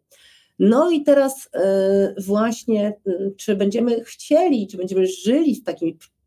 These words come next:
prawdziwymi towarzyszami, e, tak, jako, e, właśnie, mm, jednostki, które mogą się zaangażować emocjonalnie,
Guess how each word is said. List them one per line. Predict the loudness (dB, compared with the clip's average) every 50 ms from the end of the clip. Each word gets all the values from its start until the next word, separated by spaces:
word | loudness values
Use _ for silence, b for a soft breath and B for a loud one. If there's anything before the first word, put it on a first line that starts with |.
| _ _
prawdziwymi | -4 -2 0 0 0 -2 -6 -10 -10 -10 -8 -8 -8 -10 -6 -2 0 2 2 2 2 0 -2
towarzyszami, | -2 -2 -2 -2 -2 -2 -4 -6 -4 -4 -2 0 2 2 2 0 -2 -4 b b b b b b b b b _ 0
e, | 2 2 2 2 0 0 -2 -4 -4
tak, | -4 -4 -4 -2 -2 -2 -4 -2 -2
jako, | -2 -2 -2 0 2 2 2 2 0 -2 -2 -2
e, | -2 0 0 0 0 -2 -2 -4 -4
właśnie, | -2 -2 -4 -4 -4 -6 -4 -4 -2 -2 -4
mm, | -4 -6 -6 -4 -2 -2 -2 -2 -2 -2 -2 -2 -2 -4 -6 -8 -4 -2
jednostki, | 2 2 2 2 2 0 -2 -2 -4 -6 -10 -12 -8 -6
które | -4 -2 -2
mogą | -2 -2 -2 -4
się | -4 -4 -4 -2
zaangażować | -2 -2 -2 -2 -2 -4 -4 -4 -4 -6 -6 -8 _ _ _ _ _ _ -2
emocjonalnie, | 0 2 2 0 0 0 0 0 2 2 0 0 0 0 0 0 0 -2 -4 -6